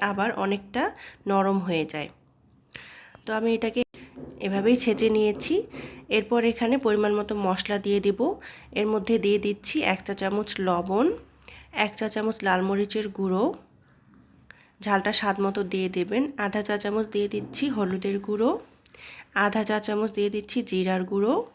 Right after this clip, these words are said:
আধা চা চামচ দিয়ে দিচ্ছি গরম মশলার গুঁড়ো। এই রেসিপি আমার চ্যানেলে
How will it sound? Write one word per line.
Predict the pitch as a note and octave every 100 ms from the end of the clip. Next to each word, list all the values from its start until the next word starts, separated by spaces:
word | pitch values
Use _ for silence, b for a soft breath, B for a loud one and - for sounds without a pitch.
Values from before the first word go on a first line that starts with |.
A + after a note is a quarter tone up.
| _ _ _ _ _ _ _ - B B B B B B B _ _ _ -
আধা | G#3+ G#3+ A3+
চা | G#3+
চামচ | G#3+ A3 A#3
দিয়ে | A3+ G#3+
দিচ্ছি | G#3+ G#3 - C#4+ F#4 -
গরম | G3+ G3+
মশলার | G3+ G3+ - G#3
গুঁড়ো। | G#3 G#3 B3 G4 - _ _ _ -
এই | G#3
রেসিপি | G#3+ G#3 - A3
আমার | A3+ A#3
চ্যানেলে | A3 G#3+ G#3+